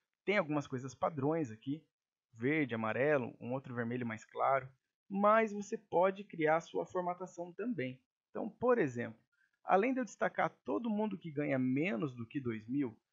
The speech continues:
eu quero destacar no formato meu. Então eu vou clicar aqui, ó, formato personalizado.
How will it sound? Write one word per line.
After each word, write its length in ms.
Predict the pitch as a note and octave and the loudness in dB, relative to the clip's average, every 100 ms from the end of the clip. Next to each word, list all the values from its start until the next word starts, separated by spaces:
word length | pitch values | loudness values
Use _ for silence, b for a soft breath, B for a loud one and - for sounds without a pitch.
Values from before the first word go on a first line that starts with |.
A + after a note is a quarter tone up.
| _ _ | _ _
eu 120 | - D#3+ | -6 0
quero 240 | F#3+ F#3+ | 2 2
destacar 400 | - F3+ F3 F#3+ | -2 -2 0 -2
no 80 | F#3+ | 0
formato 520 | F#3 D#3+ E3+ G#3+ G#3+ _ | 2 4 2 0 -16 _
meu. 440 | C3 C3+ C3+ A#2+ - _ - | -2 0 2 0 -4 _ -20
Então 200 | B2 D#3 | -6 -4
eu 20 | |
vou 80 | E3 | -4
clicar 260 | F3 E3+ F3 | -6 -6 -8
aqui, 220 | - B2+ | -6 -6
ó, 80 | G#2+ _ | -6 _
formato 640 | - C3 A#2 C3+ F#3 F3+ | -6 -2 2 2 2 -4
personalizado. 840 | - D3+ - F#3+ D#3 E3+ F3 A#2+ | -8 -8 -6 -6 -6 -6 -4 -6